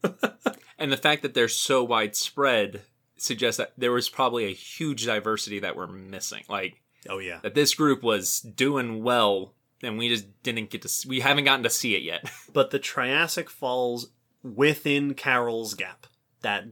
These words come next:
Speaker 1: huge span where we just don't have stuff. But on the other side of Carroll's Gap is the Jurassic.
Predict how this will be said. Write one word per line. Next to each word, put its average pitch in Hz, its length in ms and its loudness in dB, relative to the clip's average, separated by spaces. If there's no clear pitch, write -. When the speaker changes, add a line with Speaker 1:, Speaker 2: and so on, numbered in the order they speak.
Speaker 1:
huge 156 560 -2
span 131 400 2
where 113 140 -4
we 98 240 -10
just 120 540 -6
don't 107 300 -6
have 101 280 -4
stuff. - 960 -4
But 139 180 4
on 139 160 2
the 139 160 0
other 127 240 0
side 233 380 4
of 151 100 0
Carroll's 104 460 -2
Gap 95 340 -8
is 156 160 -4
the 160 100 -6
Jurassic. 156 600 -2